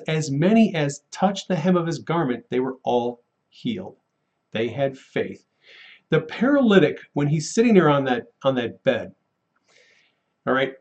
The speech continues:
Jesus comes in, and the scribes are there, and they're talking crap about Jesus, as usual. <laughs> And this, and the paralytic knew who he was. Paralytic's like, "I know you." When,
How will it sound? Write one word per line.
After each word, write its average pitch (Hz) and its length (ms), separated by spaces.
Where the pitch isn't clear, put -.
Jesus 226 340
comes 233 340
in, 117 280
and 139 400
the 123 100
scribes 180 440
are 185 100
there, 117 460
and 113 140
they're 180 360
talking 165 400
crap 139 320
about 139 240
Jesus, 110 400
as 113 240
usual. 104 380
<laughs> - 80
And 196 220
this, 214 360
and 185 120
the 202 60
paralytic 233 760
knew 202 420
who 185 100
he 170 160
was. 143 480
Paralytic's 214 540
like, 160 180
"I 247 280
know 190 220
you." 143 640
When, 196 520